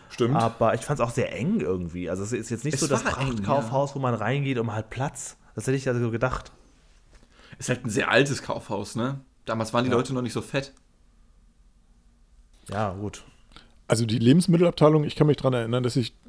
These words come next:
Speaker 3: da mal vor, vor Jahren drin war, die fand ich damals sehr beeindruckend,
Speaker 2: Mhm.
Speaker 3: ähm, weil die halt eine sehr große Auswahl hatten von allen möglichen Spezialitäten.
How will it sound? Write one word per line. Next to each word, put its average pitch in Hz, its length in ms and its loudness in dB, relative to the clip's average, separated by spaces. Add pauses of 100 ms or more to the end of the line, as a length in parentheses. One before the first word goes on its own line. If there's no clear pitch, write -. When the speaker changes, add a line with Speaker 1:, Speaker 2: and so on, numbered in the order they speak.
(360)
Speaker 3:
da 101 140 0
mal 104 220 0
vor, 110 280 -2
vor 104 320 0 (100)
Jahren 110 420 4
drin 110 300 6
war, 104 160 6
die 107 180 -4
fand 113 320 2
ich 113 200 -6 (140)
damals 110 380 2
sehr 120 140 6
beeindruckend, 139 720 -2 (460)
Speaker 2:
Mhm. 117 260 -8 (300)
Speaker 3:
ähm, 110 640 0
weil 113 140 6
die 113 140 2
halt 113 140 2
eine 123 880 -10
sehr 120 400 2
große 123 480 4
Auswahl 107 500 0
hatten 117 240 -2
von 113 160 -4
allen 104 200 -2
möglichen 113 360 0
Spezialitäten. 107 800 -4